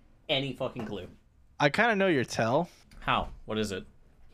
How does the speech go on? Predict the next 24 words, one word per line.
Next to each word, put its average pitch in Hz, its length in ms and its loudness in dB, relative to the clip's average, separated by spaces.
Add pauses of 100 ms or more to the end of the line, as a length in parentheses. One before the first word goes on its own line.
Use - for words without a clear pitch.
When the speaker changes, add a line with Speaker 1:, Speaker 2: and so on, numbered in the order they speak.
(160)
Speaker 2:
You 120 120 -6
start 151 400 2
talking 127 420 2
in, 120 100 -2
like, 117 140 -2
a 110 60 2
higher 113 320 4
pitched 117 300 -4
voice 110 340 -4
whenever 104 220 -6
you 107 260 -4
record. 107 520 -4
Speaker 1:
I'm 131 160 -8
always 170 300 -4
talking 92 380 -10
in 87 60 -12
a - 20 -12
higher 95 180 -6
pitched 101 220 -14
voice. 98 340 -10 (560)
Speaker 2:
No, 135 420 0
you're 104 180 -4
Speaker 1:
<clears throat> - 0 -
Speaker 2:
whinging. 135 680 0